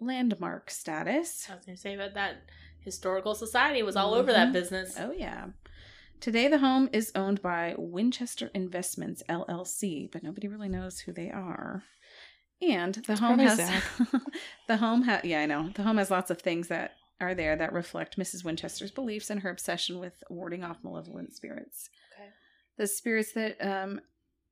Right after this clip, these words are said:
Speaker 1: she was obsessed with are the ones that have sp-, inspired her to build the house the way it's now.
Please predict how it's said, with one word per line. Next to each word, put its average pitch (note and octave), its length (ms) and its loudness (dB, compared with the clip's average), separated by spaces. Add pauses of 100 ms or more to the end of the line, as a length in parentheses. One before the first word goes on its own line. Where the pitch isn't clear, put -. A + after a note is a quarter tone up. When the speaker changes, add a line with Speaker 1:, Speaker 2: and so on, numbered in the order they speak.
(280)
Speaker 1:
she - 280 0
was G3 180 -2
obsessed F3+ 480 -2
with E3+ 380 -4 (240)
are F#3+ 80 -4
the F3+ 80 -10
ones E3+ 220 -8
that F#3 80 -6
have F3+ 160 -6
sp-, - 220 -10
inspired F3 460 -2
her F3 60 -8
to F3 140 -12
build C4 240 2
the A3+ 60 2
house F#3 220 0
the F3+ 100 -10
way E3+ 80 -2
it's - 240 -12
now. F#3+ 480 -4